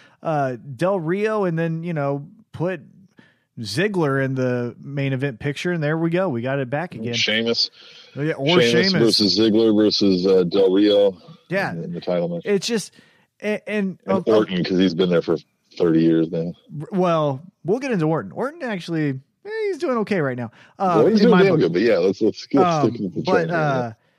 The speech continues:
Speaker 1: but yeah, of the four shows, the, the laziest show of them all,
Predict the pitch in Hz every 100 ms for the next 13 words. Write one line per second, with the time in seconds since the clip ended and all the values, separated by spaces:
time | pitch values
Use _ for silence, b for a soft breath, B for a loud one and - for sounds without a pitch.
0 | _ - 214 262 - 202 196 170 - 262
1 | 247 - 226 226 160 135 120 - 160 143
2 | 165 170 - 165 170 151 143 185 220 185
3 | 208 175 - 190 175 160 139 151 156 147
4 | 147 143 147 113 95